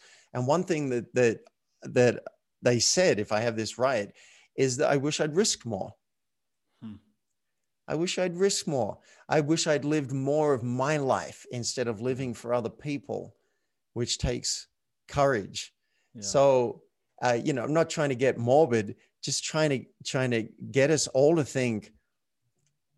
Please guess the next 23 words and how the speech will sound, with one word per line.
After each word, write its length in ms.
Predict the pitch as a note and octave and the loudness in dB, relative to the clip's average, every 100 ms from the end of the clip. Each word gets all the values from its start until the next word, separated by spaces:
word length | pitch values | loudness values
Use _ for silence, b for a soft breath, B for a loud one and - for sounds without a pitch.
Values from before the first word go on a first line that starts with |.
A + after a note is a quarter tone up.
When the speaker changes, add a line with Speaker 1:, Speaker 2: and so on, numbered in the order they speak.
| B2 _ _ - - - | -20 _ _ -20 -16 -6
Speaker 1:
"Am 200 | C#3+ E3+ | -2 0
I 100 | E3+ | 2
happy 400 | D3 B2+ B2+ A2+ | 2 0 0 -2
with 180 | G#2+ - | -2 -4
how 220 | A#2 A#2+ | -4 -2
I'm 140 | A2+ | -2
living 240 | A2 G#2+ G#2 | -2 -2 -2
my 100 | G#2 | -2
life? 440 | A#2 D3+ A#2 - | 0 -2 -2 -6
And 220 | A2+ A2 | -10 -8
what 380 | B2 C#3+ - - | 0 2 0 -6
do 160 | C3+ A#2+ | -2 0
I 80 | A#2+ | 0
really 760 | A2 A2+ B2 D3 F#3 G3 D#3 | -2 -10 -10 -4 0 2 2
want 200 | B2 A#2+ | 2 0
to 60 | A2 | 0
live?" 220 | A#2+ G2+ | 0 0
So 340 | - - E3 C3 | 0 4 4 6
that 240 | A2+ A2 | 4 2
when 220 | C3 D#3 | -2 0
that 200 | E3+ D3 | 0 0
moment 440 | C3+ C#3 C#3+ A#2 - | -2 -2 0 -4 -6
comes 640 | - D3+ A#2 F2 - - | -8 -6 -6 -8 -12 -14